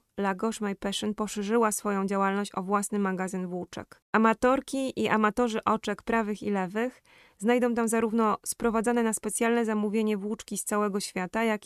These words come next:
i skręcane już na miejscu wyjątkowe sploty do projektowanych przez Izę swetrów. Miałam to wyjątkowe szczęście poznać Lagosz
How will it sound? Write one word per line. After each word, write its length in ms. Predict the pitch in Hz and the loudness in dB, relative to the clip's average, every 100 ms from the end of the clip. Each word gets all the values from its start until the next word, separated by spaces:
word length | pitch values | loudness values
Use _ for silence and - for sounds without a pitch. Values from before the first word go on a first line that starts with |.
| - | -4
i 180 | 208 196 | -4 -2
skręcane 600 | - 214 208 240 233 220 | -2 0 0 0 0 0
już 160 | 208 | 0
na 100 | 202 | -2
miejscu 420 | 190 208 208 - 190 | -2 -2 -4 -4 -4
wyjątkowe 580 | 208 196 - 220 208 | -2 -4 -4 -4 -2
sploty 640 | 202 - 208 208 - 226 226 - - - | -2 -2 0 0 0 -4 -4 -10 -20 -6
do 340 | 208 214 208 202 | 0 2 2 2
projektowanych 680 | 254 254 233 226 202 185 - | 4 4 4 0 -2 -4 -6
przez 220 | 202 - | -8 -6
Izę 200 | 190 190 | -4 -4
swetrów. 540 | - - - 214 - _ - | -4 -6 -4 -8 -10 _ -2
Miałam 240 | 220 220 226 | 2 4 2
to 100 | 220 | 4
wyjątkowe 480 | 233 226 - 226 | 4 4 2 2
szczęście 400 | 233 240 220 - | 0 0 -2 -2
poznać 360 | 208 214 202 185 | -4 -2 -2 -2
Lagosz 600 | 190 185 190 233 - | -2 0 -2 -2 -10